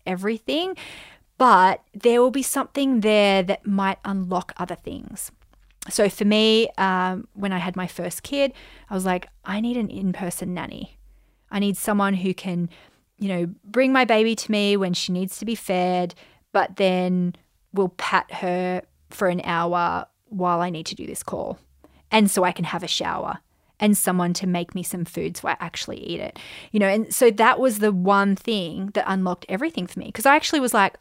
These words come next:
"I don't mind doing everything else in my business," but I found it really stressful to juggle, juggle that. Even, um, like, when we have launches, we'll get extra, like, care for our dogs because we just want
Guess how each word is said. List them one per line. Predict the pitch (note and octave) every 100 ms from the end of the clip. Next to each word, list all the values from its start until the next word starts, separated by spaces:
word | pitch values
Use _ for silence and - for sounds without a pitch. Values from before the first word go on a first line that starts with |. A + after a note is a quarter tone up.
| -
"I | A3+
don't | F#4
mind | A#3+ F#4+ F4+
doing | G3+ F#3
everything | F3 E3+ F3+
else | E3+ -
in |
my | F3
business," | E3+ F3+ E3+ E3+
but | F#3 - - - - _
I | - G3
found | F#3+ G3+ F#3 F3+
it | G3
really | F#3+ G3
stressful | G3+ B3+ - B3+
to | A3+
juggle, | G#3 G#3 G#3 G#3 G#3 _ _ -
juggle | F#3 G3
that. | C4+ - - - _ -
Even, | D4+ D#4 C4+
um, | - G#3+ G3+ G3+ F#3+ _ _ _ - -
like, | A3+ A3
when | A3
we | G#3+
have | G#3 G3+ F#3
launches, | G#3+ F4+ - E3+ E3 F#3 - - -
we'll | A3+ C#4+
get | C#4 -
extra, | A3 - - G#3 G3
like, | F3+ E3+ - _ _
care | - A3
for | G3+ G3+
our |
dogs | F#3 G3+ - - - - _ _ _ _ _ _
because | G#3+ A#3 B3 A3 G3+
we | G#3+
just | A#3 B3+
want | C4 B3+